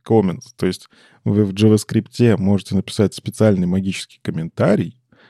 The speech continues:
который влияет, как я понял, на парсинг и компиляцию. И я такой: "Чего?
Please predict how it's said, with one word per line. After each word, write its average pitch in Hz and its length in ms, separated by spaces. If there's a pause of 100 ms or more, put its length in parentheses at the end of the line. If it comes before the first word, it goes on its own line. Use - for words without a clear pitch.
который 127 440
влияет, 101 640
как - 180
я 92 80
понял, 117 480
на 104 320
парсинг 95 640
и 139 60
компиляцию. 139 760 (480)
И 101 80
я 92 100
такой: - 240 (100)
"Чего? 90 1200